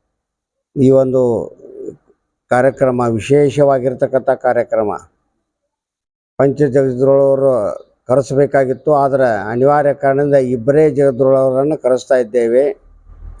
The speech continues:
ಅದು ಏಕೆ ಅಂತಂದ್ರೆ ಈಗಿರ್ತಕ್ಕಂಥ ಮೂರುನೂರ ಇಪ್ಪತ್ನಾಲ್ಕನೇ ಜಗದ್ಗುರುಳವರು, ಅವರ ಹಿಂದಿನ ಗುರುಗಳಾಗಿರ್ತಕ್ಕಂಥ ಶಾಂತಲಿಂಗ ಶಿವಾಚಾರ್ಯರು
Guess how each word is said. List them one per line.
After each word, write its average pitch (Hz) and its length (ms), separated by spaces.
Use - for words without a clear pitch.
ಅದು 131 160
ಏಕೆ 156 400
ಅಂತಂದ್ರೆ 147 760
ಈಗಿರ್ತಕ್ಕಂಥ 139 840
ಮೂರುನೂರ 156 580
ಇಪ್ಪತ್ನಾಲ್ಕನೇ 143 840
ಜಗದ್ಗುರುಳವರು, 127 880
ಅವರ 135 220
ಹಿಂದಿನ 151 440
ಗುರುಗಳಾಗಿರ್ತಕ್ಕಂಥ 143 1120
ಶಾಂತಲಿಂಗ 143 600
ಶಿವಾಚಾರ್ಯರು 139 960